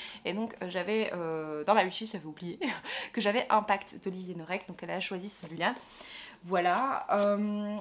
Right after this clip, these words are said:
ensuite on a, euh, la jolie carte, je pense que je vous ai montré. On est sur un, une texture assez douce comme ça, je,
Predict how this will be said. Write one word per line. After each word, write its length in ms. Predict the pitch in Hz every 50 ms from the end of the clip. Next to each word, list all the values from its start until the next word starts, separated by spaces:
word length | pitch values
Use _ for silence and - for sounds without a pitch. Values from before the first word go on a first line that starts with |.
| - -
ensuite 440 | - 240 247 - - - 247 - 233
on 160 | 220 202 202
a, 400 | 214 214 214 214 214 220 202 -
euh, 120 | 185 180 180
la 140 | 185 185 190
jolie 240 | 185 202 190 190
carte, 320 | 190 - 202 190 190 - -
je 60 | -
pense 160 | - 185 -
que 80 | - 190
je 60 | 180
vous 120 | 180 175
ai 40 | 190
montré. 360 | 185 180 175 - - 220 247
On 220 | 254 - 196 196 202
est 80 | 226
sur 240 | 220 - - 208 190
un, 480 | 185 180 175 170 175 175 170 175 - -
une 80 | 180
texture 400 | 180 - 180 180 - - 226 208
assez 280 | 196 185 - - - 185 -
douce 320 | 170 180 196 226 220 - -
comme 160 | - 175 180 180 -
ça, 120 | 196 202
je, 100 | 208 214